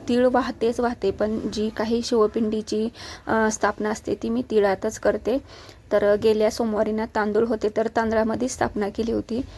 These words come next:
तर, अ, या सोमवारी ना, तीळ आहेत, तर, अ, तिळामध्ये छान अशी स्थापना करून घेते. आणि, अ, अष्टगंध, अ, किंवा भस्म, बेलपान, हे सर्व आता छान अशी पूजा करून घेते आधी.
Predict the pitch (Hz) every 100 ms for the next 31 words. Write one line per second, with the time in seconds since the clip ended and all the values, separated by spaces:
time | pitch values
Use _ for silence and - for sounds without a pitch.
0 | - - 226 196 208 220 233 220 - -
1 | 220 214 214 214 214 214 214 220 214 208
2 | 220 208 240 302 - 269 254 220 220 -
3 | - - - - - 214 214 220 214 214
4 | 202 214 214 220 - 226 226 226 214 208
5 | 202 208 208 208 233 254 254 226 285 -
6 | - - - - - 226 226 226 226 226
7 | - - - 196 233 233 - - - 240
8 | - 214 214 208 202 202 220 214 - -
9 | - - 220 214 208 202 214 220 214 214
10 | 208 220 - - - - 220 214 214 202
11 | 202 226 240 220 202 202 226 226 233 -
12 | 208 214 220 220 240 226 214 220 233 233
13 | 220 214 190 180